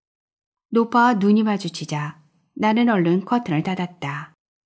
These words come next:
언뜻 본 노빠 이목에 주름이 자글자글했다. 나는 노빠의 말소리에 귀를 기울였다. "이 스카프 좀 꺼내봐요." "예쁘죠? 이번에 들어온 신상이에요."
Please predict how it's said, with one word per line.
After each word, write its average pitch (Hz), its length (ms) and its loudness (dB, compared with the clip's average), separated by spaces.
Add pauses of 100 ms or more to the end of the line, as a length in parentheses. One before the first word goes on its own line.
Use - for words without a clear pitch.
(720)
언뜻 220 360 0
본 254 180 2
노빠 202 300 -2
이목에 156 540 -4 (140)
주름이 180 440 0
자글자글했다. 170 1300 -8 (1040)
나는 160 440 -2
노빠의 220 420 -2
말소리에 170 760 -4
귀를 190 320 -2
기울였다. 156 840 -8 (1080)
"이 196 180 2
스카프 247 400 -6
좀 143 220 -2
꺼내봐요." 190 920 -4 (680)
"예쁘죠? 190 920 0 (380)
이번에 262 360 4
들어온 165 300 2
신상이에요." 240 1120 0